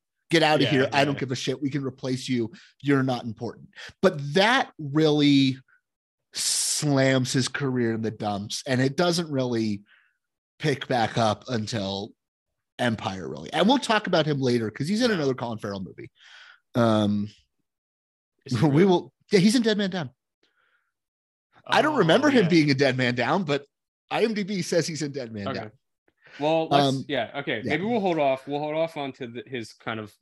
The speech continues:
Speaker 2: late stage.
Speaker 1: Yeah.
Speaker 2: He's really been relegated to television ever since the Iron Man thing and, you know, maybe other, like,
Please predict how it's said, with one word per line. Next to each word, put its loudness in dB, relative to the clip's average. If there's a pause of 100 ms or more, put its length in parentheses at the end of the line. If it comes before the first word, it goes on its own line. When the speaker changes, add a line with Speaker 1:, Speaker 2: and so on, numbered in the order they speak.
Speaker 2:
late -12
stage. -14
Speaker 1:
Yeah. 0 (300)
Speaker 2:
He's -6
really 0
been -4
relegated -4
to -20
television -10
ever -12
since -14 (540)
the -2 (140)
Iron 0
Man -4
thing -10
and, -10 (300)
you -16
know, -16
maybe -4
other, -6
like, -10